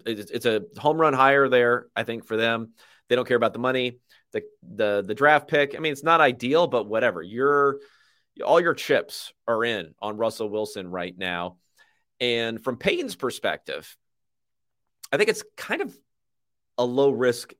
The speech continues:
deal for him, honestly. Um,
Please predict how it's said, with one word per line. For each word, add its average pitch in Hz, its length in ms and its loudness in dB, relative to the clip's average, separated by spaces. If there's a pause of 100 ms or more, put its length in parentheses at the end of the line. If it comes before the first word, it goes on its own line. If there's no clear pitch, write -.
(140)
deal 120 280 -2
for 92 180 -14
him, 95 300 -8 (840)
honestly. 80 540 -10 (840)
Um, 92 680 -6